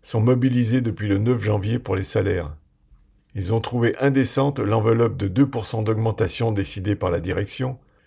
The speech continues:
une trentaine d'euros d'augmentation générale pour les techniciens, alors que les résultats du groupe sont exceptionnels et que les directeurs ont bénéficié de primes allant jusqu'au million d'euros.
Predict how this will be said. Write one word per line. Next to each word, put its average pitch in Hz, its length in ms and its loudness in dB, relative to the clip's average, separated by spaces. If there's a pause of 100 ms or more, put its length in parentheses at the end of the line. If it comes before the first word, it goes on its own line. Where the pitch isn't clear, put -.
(140)
une 139 240 6
trentaine 127 420 2
d'euros 120 260 2
d'augmentation 113 640 0
générale 98 440 0
pour 98 140 -4
les 98 80 -2
techniciens, 104 680 -6 (340)
alors 117 300 6
que 127 100 0
les 104 160 4
résultats 120 500 2
du 104 120 -2
groupe 104 260 -2
sont - 200 -6
exceptionnels 98 840 -2 (280)
et 123 80 -2
que 139 140 4
les 135 140 6
directeurs 143 520 4
ont 120 80 4
bénéficié 113 640 -2
de 107 120 0
primes 117 280 -2
allant 104 260 4
jusqu'au 95 540 -6
million 104 420 -2
d'euros. 95 440 -4